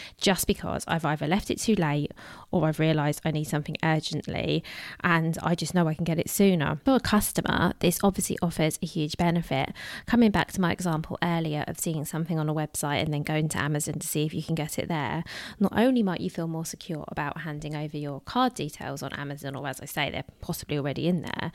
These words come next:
you might also be able to get the product quicker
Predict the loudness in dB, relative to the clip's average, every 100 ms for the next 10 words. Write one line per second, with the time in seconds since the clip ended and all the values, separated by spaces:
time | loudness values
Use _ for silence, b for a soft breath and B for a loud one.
0 | B B B -2 2 6 6 4 2 0
1 | -2 -2 -4 -2 -2 0 -2 -6 0 2
2 | 2 0 -2